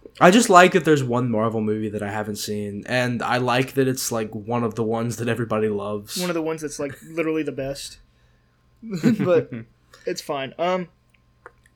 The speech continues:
Speaker 1: Yeah, but for me right now, it's probably the best one. Um, just because, <sighs> I don't know. If I rewatched Thor again, I might feel differently, and Thor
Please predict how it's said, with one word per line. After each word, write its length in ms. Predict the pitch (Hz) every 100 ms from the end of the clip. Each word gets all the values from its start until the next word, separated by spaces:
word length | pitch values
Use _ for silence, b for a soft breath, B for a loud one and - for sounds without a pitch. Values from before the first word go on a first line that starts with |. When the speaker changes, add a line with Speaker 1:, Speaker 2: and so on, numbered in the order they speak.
| _ _ _ _ _ _ -
Speaker 1:
Yeah, 160 | 139
but 260 | 113 143 156
for 100 | 226
me 180 | 226 240
right 220 | 214 190
now, 240 | 147 156 160
it's 120 | 151
probably 280 | - 139 156
the 80 | 139
best 520 | 143 147 147 - -
one. 720 | 139 139 165 170 175 170 156 - b b b b b b _
Um, 840 | 135 143 139 131 120 104 104 - - _ _ _ 160
just 160 | 143
because, 680 | 220 190 202 135 - - - _
<sighs> 1400 | _ _ _ _ _ _ _ _ _ _ _ _ - B B B B B B B B B B B
I 140 | - 160
don't 120 | 139
know. 340 | 127 117 104 - _ _ _ _ _ _ _ _ -
If 140 | 151
I 80 | 196
rewatched 580 | 202 165 156 139 139 -
Thor 440 | - 135 123 127
again, 540 | 110 120 117 117 120 120
I 140 | 117
might 380 | 120 120 117 -
feel 260 | - 110
differently, 520 | 107 107 107 107 107 104
and 220 | 110 104
Thor 580 | - 107 107 107 101